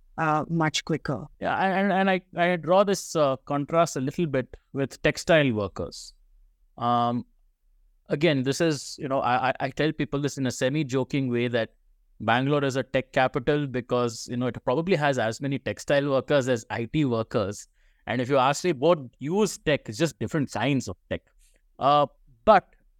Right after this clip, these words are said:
Speaker 2: we see that tech workers tend to be, invi-, I mean, sorry, uh,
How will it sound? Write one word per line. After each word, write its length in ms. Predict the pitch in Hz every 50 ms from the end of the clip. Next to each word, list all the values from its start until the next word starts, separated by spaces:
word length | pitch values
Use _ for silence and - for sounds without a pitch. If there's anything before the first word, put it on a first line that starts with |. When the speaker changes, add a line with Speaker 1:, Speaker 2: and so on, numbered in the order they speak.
| _ -
Speaker 2:
we 260 | 127 123 135 165 175
see 300 | 165 - - 202 220 233
that 360 | 185 185 175 170 175 - - - _ _ - _ _ _ _ _ - _ -
tech 200 | 202 214 - -
workers 380 | 190 190 180 180 185 190 175 -
tend 240 | - 156 156 147 -
to 60 | 143
be, 140 | 135 143 -
invi-, 360 | - 123 131 131 127 139 - -
I 40 |
mean, 80 | 131 123
sorry, 240 | - 123 95 92 -
uh, 200 | 101 101 104